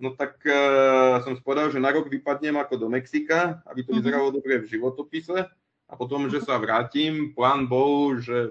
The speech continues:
Speaker 1: buď si otvoriť, buď sa zamestnať v Tatrách, eh, niekde v hoteli, alebo druhá možnosť, eh,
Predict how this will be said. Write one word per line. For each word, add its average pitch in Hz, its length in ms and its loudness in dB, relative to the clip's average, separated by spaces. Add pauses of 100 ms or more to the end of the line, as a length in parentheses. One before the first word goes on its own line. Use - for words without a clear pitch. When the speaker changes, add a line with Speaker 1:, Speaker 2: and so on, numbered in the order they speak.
(140)
Speaker 1:
buď 127 200 -4
si 139 120 -8
otvoriť, 131 540 -2 (380)
buď 135 120 -8
sa 156 100 0
zamestnať 139 500 -2
v - 80 -20
Tatrách, 139 500 0 (100)
eh, 120 580 0 (800)
niekde 120 360 2
v 104 80 -4
hoteli, 117 460 0 (500)
alebo 151 840 2 (200)
druhá 143 380 0
možnosť, 147 760 -4
eh, 135 80 2